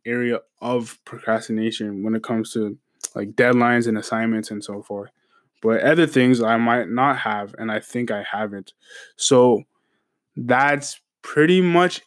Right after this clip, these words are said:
it. So we're gonna go into the next segment of the show. It's called Wrap It Up D D, where I wrap up and I sum up the show for you. So stay tuned.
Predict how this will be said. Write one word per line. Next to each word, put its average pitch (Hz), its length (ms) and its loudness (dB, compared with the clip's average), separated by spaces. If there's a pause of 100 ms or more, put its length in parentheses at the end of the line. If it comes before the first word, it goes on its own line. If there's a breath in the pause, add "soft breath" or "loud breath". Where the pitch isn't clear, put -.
it. 170 340 2 (260)
So - 160 -10
we're 135 80 0
gonna 156 160 2
go 160 160 6
into 165 160 0
the 151 80 2
next 143 360 2
segment 151 460 0 (140)
of 156 320 2 (460)
the 117 260 -6
show. 127 580 0
It's 123 140 -12
called 127 220 -6
Wrap 127 220 -4
It 135 100 -6
Up 120 160 -8
D 127 160 -2
D, 131 160 2
where 120 160 4
I 117 80 4
wrap 123 240 4
up 131 220 0
and 180 220 -2
I 185 200 0
sum 185 500 -4
up 180 320 0 (1400)
the 113 200 0
show 127 280 -2
for 127 160 -4
you. 123 320 -2 (400)
So 151 540 2 (760)
stay 107 300 -6
tuned. 127 320 -4